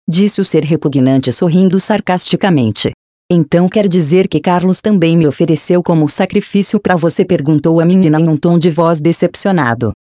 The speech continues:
"De certa forma. Existe um acordo entre nós dois", respondeu o ser repugnante.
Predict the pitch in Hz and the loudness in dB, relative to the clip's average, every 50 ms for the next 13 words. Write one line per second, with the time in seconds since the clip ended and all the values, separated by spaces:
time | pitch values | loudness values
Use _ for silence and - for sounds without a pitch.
0 | _ _ _ - 165 180 - - 165 156 151 - - 165 - - 170 147 135 120 | _ _ _ -2 -2 -2 -2 0 0 0 0 0 -2 -4 -2 0 0 0 0 -2
1 | 120 117 110 - _ _ _ _ _ - - 202 196 170 156 185 214 220 - - | -4 -8 -8 -10 _ _ _ _ _ -4 0 0 0 0 0 0 0 0 0 0
2 | - 196 175 147 135 - - 160 156 151 139 147 147 147 151 156 156 147 147 151 | 0 0 2 0 0 -2 0 0 0 0 2 0 0 0 0 0 2 2 2 2
3 | 165 170 170 151 147 180 208 202 - 170 190 180 - - 208 208 185 151 156 156 | 2 0 0 0 0 0 0 0 -2 -2 -4 -4 -2 -2 0 0 2 2 2 0
4 | 170 - 170 156 160 143 165 - - 160 190 180 156 123 110 95 - 139 110 | 0 0 0 -2 0 0 -2 -2 -2 -2 0 0 0 0 0 -2 -4 -4 -6